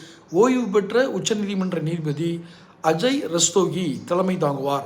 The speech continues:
அப்படின்னும் உச்சநீதிமன்றம் சொல்லியிருக்கு. அது போக ரெண்டு மூத்த காவல் அதிகாரிகள் இந்த குழுவில் இடம்பெற்றிருப்பார்கள். இந்த இருவரும் தமிழ்நாடு ஐ பி எஸ் அதிகாரிகளாக இருக்கலாம்.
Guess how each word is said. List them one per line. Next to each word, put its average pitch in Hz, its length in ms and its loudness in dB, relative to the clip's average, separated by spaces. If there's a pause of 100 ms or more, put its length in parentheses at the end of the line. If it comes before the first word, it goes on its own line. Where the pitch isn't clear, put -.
(140)
அப்படின்னும் 160 500 -4
உச்சநீதிமன்றம் 160 680 -4
சொல்லியிருக்கு. 151 400 -6 (520)
அது 196 220 2
போக 240 300 2
ரெண்டு 214 300 2
மூத்த 240 400 -2
காவல் 196 360 0
அதிகாரிகள் 180 520 0
இந்த 208 140 -4
குழுவில் 175 500 -2
இடம்பெற்றிருப்பார்கள். 147 800 -6 (420)
இந்த 208 180 0
இருவரும் 202 760 0
தமிழ்நாடு 247 680 2
ஐ 190 240 -2
பி 226 160 -8
எஸ் 220 240 -4
அதிகாரிகளாக 175 580 0
இருக்கலாம். 147 360 -2